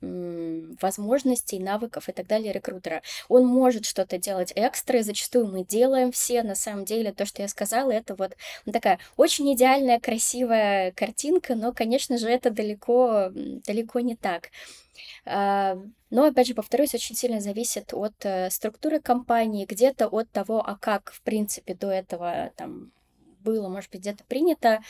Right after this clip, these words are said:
Э, ну, вот вопросы бюджетирования точно обычно не к рекрутменту, раз.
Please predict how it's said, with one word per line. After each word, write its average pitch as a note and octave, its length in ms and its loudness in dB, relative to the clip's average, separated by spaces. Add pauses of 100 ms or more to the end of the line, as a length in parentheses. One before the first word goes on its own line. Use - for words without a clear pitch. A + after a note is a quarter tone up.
(540)
Э, G#3 360 0
ну, C#4 160 6
вот - 240 4
вопросы B3 400 4
бюджетирования A3+ 760 -2
точно A#3+ 360 2
обычно G#3 320 -8
не A3+ 240 -2
к - 120 -16
рекрутменту, G3 800 -6
раз. A3+ 440 -2